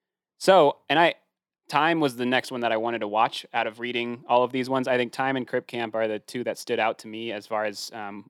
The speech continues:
movies that I really wanted to sit down and watch. Um, so I also picked Time,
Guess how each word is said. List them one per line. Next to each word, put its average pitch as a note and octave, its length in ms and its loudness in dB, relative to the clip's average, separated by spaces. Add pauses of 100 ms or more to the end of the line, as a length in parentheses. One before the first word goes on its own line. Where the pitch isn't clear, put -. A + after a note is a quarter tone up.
movies A2+ 280 -8
that A2 120 -2
I G#2 260 -2 (120)
really A#2 180 -4
wanted G#2+ 200 -2
to G#2 60 -8
sit G#2+ 140 -12
down G#2+ 160 -4
and G#2 100 -8
watch. G#2+ 300 -2 (340)
Um, G2+ 400 -2 (300)
so D#3 560 8
I D3 160 6
also C#3+ 340 6
picked - 300 -6
Time, A2+ 360 -4